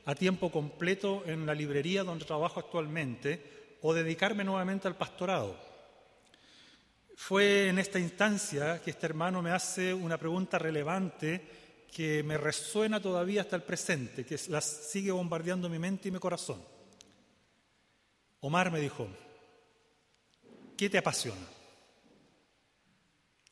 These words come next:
¿Qué es lo que te apasiona?". Esto me hizo reflexionar, como dije, seriamente en cuanto a los motivos que tenía para hacer una u otra tarea en mi vida o dedicarme a una u otra cosa.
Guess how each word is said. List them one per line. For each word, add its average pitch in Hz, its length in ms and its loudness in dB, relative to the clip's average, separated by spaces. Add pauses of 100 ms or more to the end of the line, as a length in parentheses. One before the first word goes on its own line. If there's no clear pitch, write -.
(880)
¿Qué 175 160 4
es 170 140 0
lo 147 100 -4
que 143 80 -2
te - 80 -6
apasiona?". 104 500 -8 (2500)
Esto 175 220 -4
me 185 120 4
hizo 190 140 2
reflexionar, 156 540 0
como 156 180 -2
dije, 160 240 0
seriamente 156 600 0
en 139 80 -4
cuanto 156 320 -4
a - 20 0
los 131 100 -4
motivos 139 720 -4 (440)
que 156 100 -6
tenía 190 580 -2
para 151 240 0
hacer 185 580 -4
una 226 320 0
u 175 140 -2
otra 180 220 -2
tarea 175 480 0
en 156 140 -4
mi 160 100 -4
vida 165 320 0
o 139 160 -4
dedicarme 175 480 -4
a 190 60 -8
una 202 400 -6
u 165 120 -4
otra 170 200 -6
cosa. - 320 -6